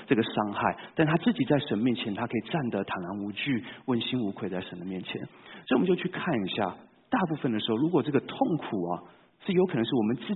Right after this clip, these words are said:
己来的话，是有什么样的原因？我们来看第一个痛苦的，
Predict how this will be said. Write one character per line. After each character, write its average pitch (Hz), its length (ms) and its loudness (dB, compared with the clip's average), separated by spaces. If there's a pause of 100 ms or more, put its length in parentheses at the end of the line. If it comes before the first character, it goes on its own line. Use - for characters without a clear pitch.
(120)
己 101 80 -2
来 78 180 0
的 87 120 -4
话， 95 280 -2 (280)
是 - 180 -2
有 117 180 2
什 - 200 -8
么 90 80 -6
样 98 160 0
的 95 100 -4
原 107 300 -4
因？ 55 100 -6 (1300)
我 - 40 -2
们 123 100 4
来 - 20 4
看 139 200 4
第 135 140 4
一 - 20 8
个 107 220 4 (300)
痛 151 180 4
苦 101 100 -4
的， 95 60 0